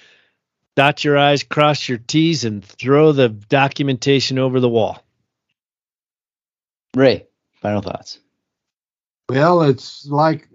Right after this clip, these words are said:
Speaker 3: old W C Fields always said, "Trust everybody but cut the cards." And, and what Mark has just suggested is cut your cards when you do the research.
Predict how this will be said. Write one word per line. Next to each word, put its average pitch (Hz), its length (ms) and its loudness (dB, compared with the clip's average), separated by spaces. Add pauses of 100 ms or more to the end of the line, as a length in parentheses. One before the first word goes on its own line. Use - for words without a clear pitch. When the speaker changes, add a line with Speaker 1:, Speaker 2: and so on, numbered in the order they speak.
Speaker 3:
old 156 340 -2
W 165 340 2
C 175 320 0
Fields 180 580 2
always 135 440 0
said, 131 480 -2
"Trust 170 460 0
everybody 151 560 2
but 127 240 -4
cut 156 280 -4
the 135 140 -4
cards." 147 640 -2 (640)
And, 131 540 2
and 127 400 0
what 143 260 0
Mark 147 400 2
has 139 240 0
just - 760 -4
suggested 143 800 -2
is 127 360 0 (440)
cut 175 340 0
your 165 120 2
cards 156 600 -2
when 127 160 2
you 123 140 2
do 135 240 2
the 131 140 2
research. 135 800 -2